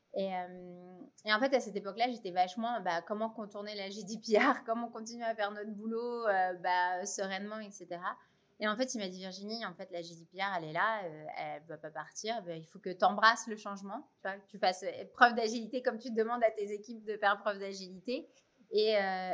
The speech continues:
et, et en fait, cette G D P R, elle est là pour, pour le bien, tu vois, pour, pour le bien de nous tous et, euh, et, euh, qu'on se pose les bonnes questions sur nos prospections et qu'on ait des prospections intelligentes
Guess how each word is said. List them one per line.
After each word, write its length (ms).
et, 300
et 80
en 80
fait, 120
cette 140
G 80
D 80
P 140
R, 140
elle 80
est 100
là 320
pour, 220
pour 160
le 100
bien, 200
tu 60
vois, 220
pour, 160
pour 160
le 80
bien 220
de 120
nous 180
tous 360
et, 260
euh, 100
et, 240
euh, 60
qu'on 160
se 80
pose 180
les 120
bonnes 200
questions 300
sur 180
nos 100
prospections 520
et 160
qu'on 160
ait 80
des 100
prospections 540
intelligentes 600